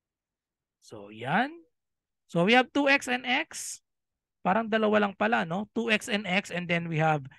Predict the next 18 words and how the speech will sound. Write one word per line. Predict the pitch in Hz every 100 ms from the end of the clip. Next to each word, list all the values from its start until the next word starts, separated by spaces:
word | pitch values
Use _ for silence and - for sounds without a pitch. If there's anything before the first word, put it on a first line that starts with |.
| _ _
negative | 208 269 240 220 208 170 185
three | 175
Y. | 160 139 139 196 -
Dahil | - 208 247 247
tatanggalin | 240 233 233 226 220 214 220
na | 202
natin | 196 196 202
yung | 180
positive, | 175 160 170 139 131 135 - _
so | - 190
we | 196
have | 185 180
negative | 240 233 226 220 170
three | 175 175
Y | 160 143 147
and | 160 165 160
negative | 147 156 135 123
Y. | 135 147 120 110